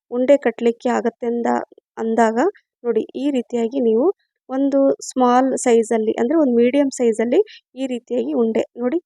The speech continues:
ಎಷ್ಟು ಪರ್ಫೆಕ್ಟ್ ಆಗಿ ಬಂತು. ಯಾವುದೇ ಪಾಕ ಇಲ್ಲ, ಏನೂ ಇಲ್ಲ. ಆದ್ರೆ ಉಂಡೆ ಮಾತ್ರ ಪರ್ಫೆಕ್ಟ್ ಆಗಿ ಬಂತು.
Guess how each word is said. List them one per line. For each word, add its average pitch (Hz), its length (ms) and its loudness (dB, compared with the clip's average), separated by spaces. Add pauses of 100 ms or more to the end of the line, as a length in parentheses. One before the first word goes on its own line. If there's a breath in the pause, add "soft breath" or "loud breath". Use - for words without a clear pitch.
(300)
ಎಷ್ಟು 277 280 -6
ಪರ್ಫೆಕ್ಟ್ 254 460 -2
ಆಗಿ 247 180 -4
ಬಂತು. 233 380 -2
ಯಾವುದೇ 233 420 0
ಪಾಕ 220 260 -8 (120)
ಇಲ್ಲ, 220 200 -2 (460 loud breath)
ಏನೂ 269 260 0
ಇಲ್ಲ. 208 200 0 (380)
ಆದ್ರೆ 254 240 0
ಉಂಡೆ 254 280 4
ಮಾತ್ರ 240 280 -4 (120)
ಪರ್ಫೆಕ್ಟ್ 240 480 -8
ಆಗಿ 226 160 -6
ಬಂತು. 226 300 -4